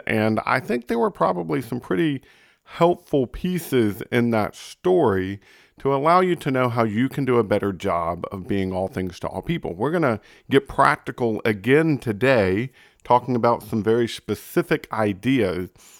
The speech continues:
But before we do that, I at least wanna talk about one of the major mistakes we make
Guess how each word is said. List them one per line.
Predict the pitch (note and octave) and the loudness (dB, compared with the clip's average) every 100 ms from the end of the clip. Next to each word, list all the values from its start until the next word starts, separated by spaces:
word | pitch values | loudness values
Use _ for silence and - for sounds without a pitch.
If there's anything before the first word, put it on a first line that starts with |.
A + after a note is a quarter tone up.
| _ C#3 | _ 2
But | D3 | 2
before | E3 F3+ A#3+ | 2 4 4
we | C4 | 4
do | F3+ D3 | 4 4
that, | A#2+ B2 B2+ - - - - _ | 6 4 2 -6 -20 -20 -20 _
I | - D#3+ | 2 4
at | D3+ | 4
least | F3+ A#3 - | 2 0 -2
wanna | C4+ A#3 | -4 -2
talk | - C#3 C3+ | 2 2 4
about | C3+ - | 2 2
one | A2+ B2+ | 2 2
of | D3 B2+ | 2 2
the | |
major | A#2+ A2 A2 A#2 A2 B2 | 2 4 4 2 2 0
mistakes | A2 G2 - - A2+ - - | 0 -4 -8 0 0 0 -10
we | G#2 G2+ G#2 | -6 0 0
make | G2 G2+ A2+ F#2+ - | 0 2 2 0 -4